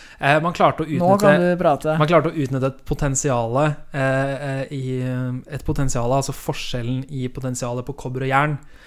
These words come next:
Speaker 2: Hva er
Speaker 1: veldig
Speaker 2: potensialet,
Speaker 1: tidlig.
Speaker 2: Sindre?
Speaker 1: Eh,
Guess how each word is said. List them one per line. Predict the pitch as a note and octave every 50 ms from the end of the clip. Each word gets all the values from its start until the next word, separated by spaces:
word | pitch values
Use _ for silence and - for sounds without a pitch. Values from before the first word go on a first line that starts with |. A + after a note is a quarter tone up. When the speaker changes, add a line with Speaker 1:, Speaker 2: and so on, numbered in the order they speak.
| - - - -
Speaker 2:
Hva | - E3+ F3+ F3+
er | F3+
Speaker 1:
veldig | D#3+ C#3 G#3+
Speaker 2:
potensialet, | A3 G#3 - G#3 F3+ E3 D#3+ D#3 D#3 D#3+ D#3 D#3+ D#3
Speaker 1:
tidlig. |
Speaker 2:
Sindre? | E3+ E3 D#3+ E3 F#3+ A3+ B3 C4 - - - - - - - - -
Speaker 1:
Eh, | D3+ C#3+ C#3+ C#3+ C#3+ C#3+ C#3 C#3 C#3+ C#3+ C#3+ C#3+ C#3 C3+